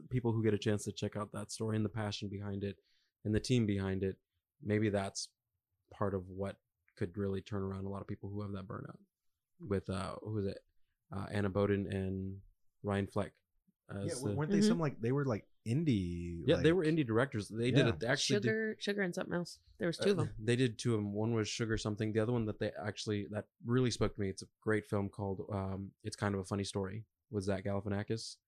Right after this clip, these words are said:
Speaker 1: Um, great film. It's funny, but it's got a great heart to it. But knowing that how much heart they put into their previous stories and seeing that translated within this format, I think it's safe to say that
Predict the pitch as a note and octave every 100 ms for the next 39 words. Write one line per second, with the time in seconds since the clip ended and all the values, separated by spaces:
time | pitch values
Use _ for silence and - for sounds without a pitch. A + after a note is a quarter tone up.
0 | _ _ _ - G#2 F#2 F#2 F#2 - G#2+
1 | G#2+ G#2 - G#2 G2 G2 F#2 - - G#2+
2 | G#2+ G2+ G2+ G2 - G2+ F#2+ - G2+ G2
3 | G2 G2 - G2 F#2+ _ _ _ _ G#2+
4 | G#2 - _ _ _ - A2 A#2+ B2+ C3+
5 | A#2+ G#2 G2 G2 - - _ - - A#2
6 | A2+ G#2+ - G#2+ G#2+ - G#2 - G#2+ G2+
7 | - G2 - G#2 G2+ G2+ - G2 G2 G2+
8 | - - _ _ _ _ G#2+ G#2 G2 -
9 | G#2+ G2+ G2 G2 - G#2 G2 F#2+ G2 G2
10 | G2 F#2+ - - - G#2 G2+ G#2 G2 F#2+
11 | G#2 G2+ - G#2 G2 D2+ - _ _ _
12 | _ _ _ _ _ _ _ - A2 A#2
13 | A#2 G2 G#2+ F#2+ G2 G2+ G2 F#2+ F#2+